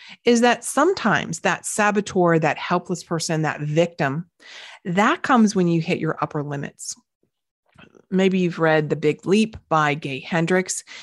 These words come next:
and he talks about your upper limit. And sometimes you've had a level of success and it, that is new to you, and you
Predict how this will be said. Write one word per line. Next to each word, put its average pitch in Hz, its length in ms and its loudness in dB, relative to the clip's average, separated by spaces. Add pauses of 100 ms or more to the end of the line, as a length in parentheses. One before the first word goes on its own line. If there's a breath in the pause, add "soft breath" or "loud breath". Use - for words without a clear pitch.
(120)
and 196 120 0
he 254 200 2
talks 185 340 -2
about 170 220 0
your 156 200 -2
upper 160 260 -2
limit. 147 400 -6 (160)
And 185 140 0
sometimes 214 720 2
you've 180 100 -6
had 180 320 -2
a 160 60 0
level 165 340 4
of 165 100 0
success - 880 -4 (1200)
and 202 420 4 (120)
it, 214 140 4
that 196 220 4
is 190 200 2
new 170 300 4
to 254 180 -2
you, 311 420 0 (1160)
and 196 480 2 (140)
you 196 840 4